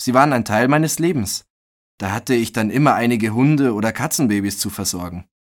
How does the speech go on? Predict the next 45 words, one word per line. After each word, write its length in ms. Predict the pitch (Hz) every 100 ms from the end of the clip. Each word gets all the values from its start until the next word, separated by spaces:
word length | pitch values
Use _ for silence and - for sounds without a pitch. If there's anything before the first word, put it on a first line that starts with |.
| _ _ _ _ _ _
Ich 80 | 131
finde 180 | 185 196
es 80 | 160
eigentlich 460 | 143 143 120 120
traurig, 580 | - 113 131 117 - - _ _ _ _
wenn 140 | 101 104
ein 120 | 110
Kind 260 | 123 117
ohne 360 | - 127 151 104
Haustiere 480 | 117 147 - 104 92
aufwachsen 480 | 98 104 104 - 98
muss, 240 | 95 -
was 180 | 98 104
ja 80 | 113
bei 100 | 107
sehr 200 | 107 113
vielen 220 | 120 113
Stadtkindern 540 | 107 113 - 120 113 104
der 100 | 98
Fall 240 | 123 123
ist. 360 | 87 - - _ _ _ _ _ _ _ _ _ _ _ _ -
Früher 280 | 151 214 151
hatten 240 | 139 131
wir 120 | 120
auch 140 | 110 -
Pferde. 560 | - 123 127 92 98 _ _ _ _
Als 140 | 120 120
ich 80 | -
fünf 220 | 180 190
war, 120 | 113
bekam 300 | 101 104 107
ich 140 | 107 101
ein 80 |
Pony. 400 | 95 120 123 87 - _ _ _ _ _ _ _ 92
Meine 160 | 107
Freunde 320 | 104 120 165
fanden 300 | - 127 110
das 200 | 110 104
toll, 320 | - 131 123 98
wir 120 | 104
waren 200 | 117 110
immer 320 | 147 196 196 -
auf 160 | 135
der 160 | - 123
Koppel 500 | 131 139 104 95